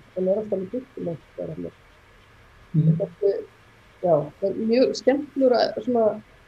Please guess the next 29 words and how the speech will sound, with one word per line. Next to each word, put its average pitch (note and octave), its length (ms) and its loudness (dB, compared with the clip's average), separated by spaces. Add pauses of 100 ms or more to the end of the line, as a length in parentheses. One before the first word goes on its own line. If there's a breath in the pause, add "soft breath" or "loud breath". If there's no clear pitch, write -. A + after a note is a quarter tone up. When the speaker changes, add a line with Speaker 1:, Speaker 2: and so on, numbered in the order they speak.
(580)
Speaker 1:
hérna, G#3+ 420 6 (2750)
hérna, G#3 420 -4
svona, G3 300 2
hva-, G#3+ 280 0
hvað G#3+ 200 4
heitir G#3 220 4
það, G3 120 4
að F#3+ 100 4
vera G3+ 160 0
svona G3+ 200 -4
compelling A3 560 -4 (160)
söguþráður F3+ 680 2
einhvern E3 320 -8
veginn. F3+ 120 -6
Það G#3+ 120 -2
er G#3+ 80 -6
svona, G#3+ 220 -2 (540)
maður G3 360 -2
finnst A#3 180 2
svona A3 140 2
dálítið G3 280 -2
djúpt A3+ 340 -4
og G3 80 -2
maður G3+ 140 2
verður G3+ 180 -4
svona, G3+ 200 -2 (840)
maður F#3 180 -8
finnur F3+ 240 -8
spennt - 340 -6